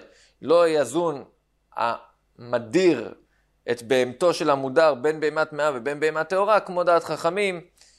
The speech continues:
שככה הם סוברים שאפילו בהמה טמאה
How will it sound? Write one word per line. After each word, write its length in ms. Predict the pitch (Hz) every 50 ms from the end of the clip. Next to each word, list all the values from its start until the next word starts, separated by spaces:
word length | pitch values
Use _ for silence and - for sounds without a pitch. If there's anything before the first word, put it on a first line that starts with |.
| _ _
שככה 400 | - - 117 - 147 143 - 139
הם 100 | 139 143
סוברים 420 | 135 - - 127 123 151 160 151 139
שאפילו 500 | - 123 110 - - 156 151 151 127 110
בהמה 440 | 117 110 113 120 139 151 139 113 98 - - _ _ _ _ _ _ _ _ _ _
טמאה 560 | _ - 123 120 123 - 160 175 170 156 147